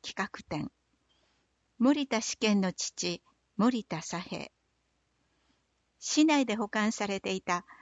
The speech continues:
森田佐平に関わる資料を初公開します。商家に生まれ、独学で学問、書画に励み、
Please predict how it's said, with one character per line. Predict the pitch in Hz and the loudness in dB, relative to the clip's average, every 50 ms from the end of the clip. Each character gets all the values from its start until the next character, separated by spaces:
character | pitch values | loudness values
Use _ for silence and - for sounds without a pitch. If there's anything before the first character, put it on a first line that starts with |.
| - _ _ | -20 _ _
森 | 226 233 277 269 254 | 4 6 6 6 4
田 | - - 190 | 0 -2 -4
佐 | 190 - - 220 | -4 -2 -4 -4
平 | 247 262 226 214 | -2 -2 0 0
に | 202 180 - | 0 0 -2
関 | - 180 165 - 202 196 | -4 -8 -6 -2 -2 -2
わ | 196 208 202 | 0 -2 -2
る | 190 170 | -4 -4
資 | - - - 214 190 | -6 -4 -6 -4 -2
料 | 202 190 175 170 156 | 0 0 0 0 -2
を | 156 - - - _ | -4 -6 -8 -10 _
初 | - - 190 - - - - | -8 -8 -8 -6 -8 -10 -4
公 | - 254 240 220 | -2 -2 -2 -2
開 | - - 143 160 | -4 -8 -8 -6
し | - - - - | -6 -6 -4 -4
ま | 147 151 - | -4 -6 -6
す。 | - - - - _ _ _ _ _ _ _ _ _ _ _ _ _ _ _ _ _ _ _ _ _ _ | -8 -10 -10 -10 _ _ _ _ _ _ _ _ _ _ _ _ _ _ _ _ _ _ _ _ _ _
商 | - - - 285 294 285 | -8 -4 0 2 2 2
家 | 269 - 240 226 | 2 0 2 2
に | 214 208 196 | 4 4 4
生 | 190 | 2
ま | 190 190 | 2 2
れ、 | 185 185 185 185 - _ _ _ _ _ _ - | 0 0 -2 -4 -6 _ _ _ _ _ _ -4
独 | 175 165 - - 233 226 | -4 -4 -2 0 0 0
学 | 226 220 220 - - 208 | 0 0 -2 -2 -4 -2
で | 196 196 185 - | 0 0 -2 -2
学 | - 156 170 - - 196 | -4 -6 -8 -6 -2 0
問、 | 185 170 160 160 - - - _ _ _ _ _ | 2 2 2 2 0 -4 -10 _ _ _ _ _
書 | - - - 254 247 | -8 0 2 2 2
画 | 226 214 185 | 2 0 0
に | 170 165 | 0 -2
励 | 202 - 160 151 180 180 170 | -2 -4 -6 -6 -4 -2 -2
み、 | 165 - | -2 -4